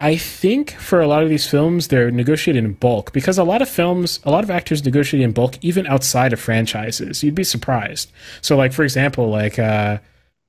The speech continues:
um, you know, uh, uh,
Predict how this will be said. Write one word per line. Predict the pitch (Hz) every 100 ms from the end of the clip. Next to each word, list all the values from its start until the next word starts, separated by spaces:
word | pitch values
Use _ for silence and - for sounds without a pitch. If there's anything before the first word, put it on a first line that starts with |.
| _
um, | 120 110 107 107 104 104 -
you | 131
know, | 120 110 101 101 107
uh, | 117 107 104 101 104 - _ _ _ _ _ _ _ _ -
uh, | 113 101